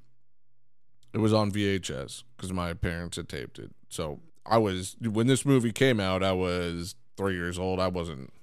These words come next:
I wasn't watching it. Um, I didn't start really watching it until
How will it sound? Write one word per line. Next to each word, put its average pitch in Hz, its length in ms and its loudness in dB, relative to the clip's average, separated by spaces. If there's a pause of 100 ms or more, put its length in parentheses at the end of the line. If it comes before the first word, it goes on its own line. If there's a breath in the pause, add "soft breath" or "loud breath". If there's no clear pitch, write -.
I 92 120 0
wasn't 80 300 -4
watching 80 340 -4
it. 80 160 -8 (480)
Um, 69 360 -8 (100)
I 80 80 -2
didn't 87 180 -6
start 87 240 0
really 82 160 -2
watching 87 320 -2
it 95 60 -4
until 87 280 -4